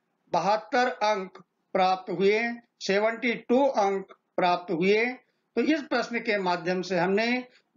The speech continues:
दो अंक की संख्या में एक अंक की संख्या का जोड़ किस प्रकार से करते हैं,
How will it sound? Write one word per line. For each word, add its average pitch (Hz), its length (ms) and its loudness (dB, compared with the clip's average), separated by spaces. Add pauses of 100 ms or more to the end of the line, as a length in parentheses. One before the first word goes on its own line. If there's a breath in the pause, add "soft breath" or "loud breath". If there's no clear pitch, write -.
दो 214 160 2
अंक 277 340 0
की 247 220 2
संख्या 208 440 0
में 220 420 -2 (240)
एक 247 220 0
अंक 247 180 -2
की 247 160 -2
संख्या 196 420 0
का 185 280 2
जोड़ 208 320 2 (360 soft breath)
किस 302 160 2
प्रकार 196 340 0
से 185 140 -8
करते 170 360 -2
हैं, 220 380 0